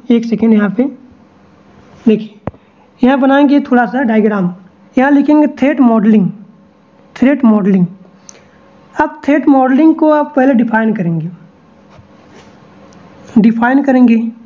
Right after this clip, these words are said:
और define करने के बाद आप लोग इसका diagram बनाएंगे। फिर diagram बनाने के बाद इसको आप लोग identify करेंगे।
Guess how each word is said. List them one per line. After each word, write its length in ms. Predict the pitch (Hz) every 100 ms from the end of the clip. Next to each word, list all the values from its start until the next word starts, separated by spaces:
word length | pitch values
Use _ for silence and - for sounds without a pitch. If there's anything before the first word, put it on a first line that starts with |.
| - _ _ _ _ - _ - - - - -
और 80 | 262
define 420 | 269 233 285 349
करने 300 | 320 277 294
के 120 | 294 233
बाद 360 | 208 190 185 - - _ _ _ - _ -
आप 220 | 262 285
लोग 80 | 294
इसका 200 | 277 302
diagram 420 | 240 226 226 254
बनाएंगे। 380 | 254 247 240 226 233 226 - - _ _ - - - - - - - - - - - - - - - - - - - -
फिर 100 | 320
diagram 500 | 254 277 269 311 339
बनाने 320 | 285 269 285
के 120 | 285 233
बाद 360 | 226 240 285 - - _
इसको 220 | 240 226 277
आप 200 | 254 247
लोग 400 | 277 302 - - _ -
identify 760 | 262 269 269 269 311 - 226 220
करेंगे। 420 | 202 175 165